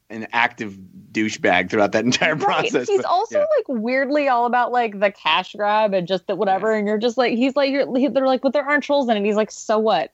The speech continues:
Speaker 2: I'm like, "You literally called the movie Troll Two. Like, what are you
Speaker 1: Yeah.
Speaker 2: talking about?"
Speaker 1: But
Speaker 2: Um,
Speaker 1: I, I just, if anyone listening has not seen Best Worst
Speaker 2: Yeah.
Speaker 1: Movie, it's one of my favorite documentaries ever. It is
Speaker 2: It's a stellar documentary and made by
Speaker 1: amazing.
Speaker 2: someone who was in the original movie Troll Two.
Speaker 1: Right.
Speaker 2: So, like, there's this real,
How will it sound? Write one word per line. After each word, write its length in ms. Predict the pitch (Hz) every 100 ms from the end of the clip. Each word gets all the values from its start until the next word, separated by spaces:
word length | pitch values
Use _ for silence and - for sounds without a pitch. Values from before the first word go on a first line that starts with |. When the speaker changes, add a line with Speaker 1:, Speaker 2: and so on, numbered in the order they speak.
| 208
Speaker 2:
I'm 80 |
like, 200 | 233 262
"You 140 | 320 359
literally 300 | 392 415 403
called 220 | 339 320
the 40 |
movie 200 | 320 339
Troll 240 | 339 370 294
Two. 360 | - 403 302 247
Like, 140 | 262
what 160 | 285 320
are 40 |
you 100 | 359
Speaker 1:
Yeah. 60 | 370
Speaker 2:
talking 420 | 359 311 311 240
about?" 400 | 214 185 175 - - - - - -
Speaker 1:
But 260 | 220 208 190
Speaker 2:
Um, 60 |
Speaker 1:
I, 180 | 165 180 -
I 260 | 175 160 -
just, 260 | 131 156 -
if 140 | 147
anyone 320 | 147 160 156
listening 280 | 135 127 120
has 180 | 101 113
not 180 | 113 107
seen 460 | - 104 101 95 92 -
Best 300 | 127 117 -
Worst 260 | 208 190 151
Speaker 2:
Yeah. 40 |
Speaker 1:
Movie, 360 | 92 87 87 87
it's 160 | 104
one 140 | 117 123
of 60 |
my 100 | 127
favorite 340 | 117 120 107 101
documentaries 560 | 98 92 98 90 87 82 -
ever. 420 | 104 107 110 104
It 160 | 104 98
is 140 | 92
Speaker 2:
It's 160 | 233 -
a 60 |
stellar 320 | 277 226 185 180
documentary 440 | 165 180 170 170
and 200 | - 330
made 220 | 330 392
by 80 | 359
Speaker 1:
amazing. 80 | 359
Speaker 2:
someone 280 | - 302 294
who 140 | 269
was 160 | 269 233
in 120 | 254
the 100 | 254
original 320 | 233 226 208 208
movie 320 | 226 226 202
Troll 260 | - 156
Two. 160 | 156 147
Speaker 1:
Right. 100 | 120
Speaker 2:
So, 160 | - 226
like, 240 | 220 208
there's 260 | 233 233 208
this 320 | 240 214 -
real, 480 | 240 247 240 226